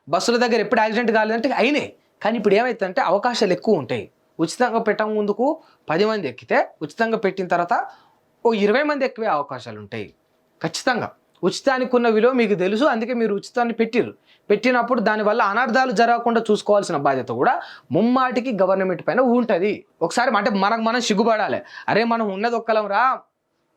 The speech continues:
మనకు ముంగటో గాడు వెనుకో గాడు సరిపోతారు, మనం అందరం కలిసి ఒక కారులో పోవచ్చు,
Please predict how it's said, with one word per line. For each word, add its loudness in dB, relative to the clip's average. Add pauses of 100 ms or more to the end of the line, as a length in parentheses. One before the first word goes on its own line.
(120)
మనకు 2
ముంగటో 2
గాడు 2
వెనుకో 2
గాడు 2
సరిపోతారు, 2
మనం 2
అందరం -2
కలిసి -4
ఒక -2
కారులో 2
పోవచ్చు, 0